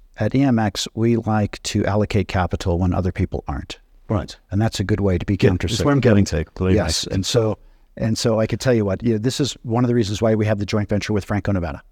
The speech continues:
Speaker 1: And that joint venture is to take advantage of the fact that there is prospective mineral rights out there that are held by people that don't have any money, and they're willing to do royalty financings, early stage, what we're calling,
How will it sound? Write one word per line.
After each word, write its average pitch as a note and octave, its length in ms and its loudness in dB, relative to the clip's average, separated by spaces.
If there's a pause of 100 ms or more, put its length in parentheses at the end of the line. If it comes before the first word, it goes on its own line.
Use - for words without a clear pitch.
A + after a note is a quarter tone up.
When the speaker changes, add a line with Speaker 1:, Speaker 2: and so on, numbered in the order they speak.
(580)
Speaker 1:
And F#2+ 140 0
that G#2+ 160 2
joint A2+ 240 0
venture G#2+ 240 0
is G#2 120 -2
to - 40 -10
take - 220 -2
advantage G#2 340 0
of G2 60 0
the - 40 -4
fact F#2+ 220 0
that F#2 120 -4
there G2 120 2
is F#2 100 -2
prospective G#2+ 560 0
mineral G#2+ 280 0
rights F2 320 -2
out E2 160 -2
there F#2 160 0
that F2+ 100 0
are F#2 60 0
held G2+ 260 0
by F#2 140 0
people F#2+ 320 0
that F#2 80 -2
don't F#2 180 0
have F2+ 140 -2
any F2+ 100 2
money, D#2+ 340 0 (220)
and F2 100 0
they're E2+ 120 0
willing G2 260 2
to - 120 -4
do E2 200 0
royalty G2 340 0
financings, E2+ 880 -4
early B2 320 2
stage, - 540 -4 (300)
what G#2 180 2
we're A2 120 -2
calling, G2 480 2